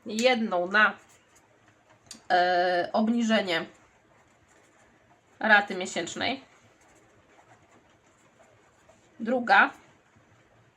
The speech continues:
skrócenie okresu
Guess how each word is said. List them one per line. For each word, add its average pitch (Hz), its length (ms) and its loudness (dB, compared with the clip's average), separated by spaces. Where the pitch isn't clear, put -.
skrócenie 240 760 -2
okresu 233 600 -4